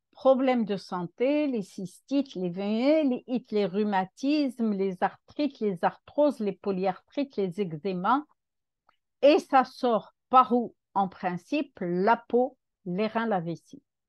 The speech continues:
Et les cols, on trouve beaucoup plus de maladies à col. Alors, c'est quoi les cols ? C'est à partir des amidons, le gluten, tout ce qui est collant.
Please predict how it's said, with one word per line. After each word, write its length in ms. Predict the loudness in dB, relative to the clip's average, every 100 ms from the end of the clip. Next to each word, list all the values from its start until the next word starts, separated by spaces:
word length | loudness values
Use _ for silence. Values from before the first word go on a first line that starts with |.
| 4
Et 160 | 4 6
les 260 | 4 2 4
cols, 380 | 8 8 6 -2
on 160 | -4 -6
trouve 440 | -4 -2 -2 -4
beaucoup 420 | -2 -2 0 -4
plus 500 | -2 0 0 -2 -10 -6
de 100 | -4
maladies 640 | -2 0 0 -4 -8 -16 -2
à 140 | 0 0 _
col. 440 | 2 4 4 0 -4 -8 _ _ -20 -8
Alors, 280 | -4 -4 -4
c'est 260 | -2 -2
quoi 220 | 2 0
les 200 | 0 -4 _
cols ? 400 | 0 0 0 -2 -6 _ _ _ _
C'est 420 | _ 2 2 2 -6 _ _ _ -2
à 80 |
partir 520 | 0 -2 -4 -2 -2 -2
des 360 | -4 -4 2
amidons, 480 | 2 4 0 -2 -2
le 140 | -2
gluten, 580 | -4 -6 -8 -4 -4 -4 -6
tout 120 | -8
ce 140 | -8 -4
qui 120 | -4
est 240 | -4 -4
collant. 460 | 2 4 4 2